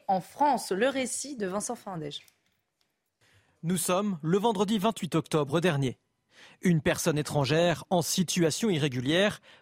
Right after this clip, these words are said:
Speaker 2: placée dans le centre de rétention administrative de Rennes, doit être expulsée.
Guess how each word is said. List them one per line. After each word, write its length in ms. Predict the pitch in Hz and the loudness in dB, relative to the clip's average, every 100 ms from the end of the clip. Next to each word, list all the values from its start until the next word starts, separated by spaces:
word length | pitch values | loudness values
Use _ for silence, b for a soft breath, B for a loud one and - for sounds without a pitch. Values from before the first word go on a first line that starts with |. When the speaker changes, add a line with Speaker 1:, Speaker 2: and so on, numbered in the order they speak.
| b | b
Speaker 2:
placée 420 | 190 170 - 247 | 0 0 0 0
dans 100 | 185 | 2
le 100 | 160 | 2
centre 340 | - 233 220 151 | 2 0 0 -2
de 100 | 156 | 0
rétention 460 | 170 175 165 - | 0 0 -2 0
administrative 720 | 175 139 160 135 - 151 220 139 | 0 0 -2 -2 -4 -2 -2 0
de 80 | |
Rennes, 340 | 135 160 190 196 b b | 0 2 2 0 b b
doit 160 | 156 202 175 | 0 2 2
être 200 | 147 190 | 0 -2
expulsée. 580 | - - 170 - 123 | -2 0 0 -2 -6